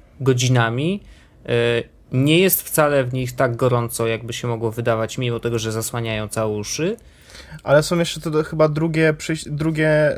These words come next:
Speaker 2: e, nakładki na uszy.
Speaker 1: Są,
Speaker 2: Te,
Speaker 1: tak.
Speaker 2: tak. I one są, e, zdecydowanie bardziej przepuszczają, e, powietrze,
Speaker 1: Te
Speaker 2: więc,
Speaker 1: zamszowe,
Speaker 2: e,
Speaker 1: tak?
Speaker 2: już
Speaker 1: Bo są, e, skórzane i zamszowe.
Speaker 2: Tak,
Speaker 1: Mhm.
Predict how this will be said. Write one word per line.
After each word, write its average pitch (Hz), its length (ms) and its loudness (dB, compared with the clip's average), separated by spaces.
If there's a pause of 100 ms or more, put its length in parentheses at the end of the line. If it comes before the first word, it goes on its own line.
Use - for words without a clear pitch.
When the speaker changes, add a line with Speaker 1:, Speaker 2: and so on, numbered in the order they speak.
(120)
Speaker 2:
e, 135 40 0
nakładki 147 520 2
na 123 80 -2
uszy. 127 200 0
Speaker 1:
Są, 113 240 0
Speaker 2:
Te, 127 140 2
Speaker 1:
tak. 113 240 0
Speaker 2:
tak. 135 140 0 (800)
I 143 80 -2
one 156 180 2
są, 160 140 0
e, 139 560 2
zdecydowanie 143 760 0
bardziej 139 380 0
przepuszczają, 131 680 0 (160)
e, 120 520 -2
powietrze, 127 340 -2
Speaker 1:
Te 156 80 0
Speaker 2:
więc, 135 60 0
Speaker 1:
zamszowe, 127 500 2
Speaker 2:
e, - 40 -4
Speaker 1:
tak? 170 220 2
Speaker 2:
już - 200 -20 (1000)
Speaker 1:
Bo 139 140 0
są, 139 380 0
e, 127 160 -4
skórzane 147 600 0
i 190 60 -2
zamszowe. 131 640 0
Speaker 2:
Tak, 123 200 4
Speaker 1:
Mhm. 175 160 0